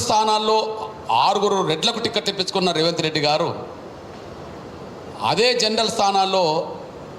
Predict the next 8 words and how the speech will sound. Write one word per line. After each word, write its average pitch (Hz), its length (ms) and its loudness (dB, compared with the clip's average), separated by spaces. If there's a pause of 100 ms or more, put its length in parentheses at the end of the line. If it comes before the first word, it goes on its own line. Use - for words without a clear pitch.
(360)
యాభై 202 280 4 (100)
శాతం 220 360 2
జనాభా 196 300 2
గల 185 140 2 (100)
బీసీలకు 180 440 2 (100)
ఆరు 165 140 -2
టికెట్లు 160 300 -2
ఇవ్వకపోవడం. 147 500 0